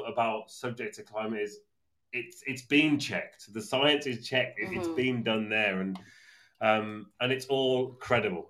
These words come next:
Speaker 1: absolutely credible.
Speaker 2: And, and Harry, I just wanna point out two other,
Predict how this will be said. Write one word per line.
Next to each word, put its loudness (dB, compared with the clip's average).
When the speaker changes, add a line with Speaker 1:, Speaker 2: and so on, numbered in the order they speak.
Speaker 1:
absolutely -2
credible. -6
Speaker 2:
And, 2
and 6
Harry, 8
I 12
just 2
wanna 4
point 0
out 4
two 0
other, 4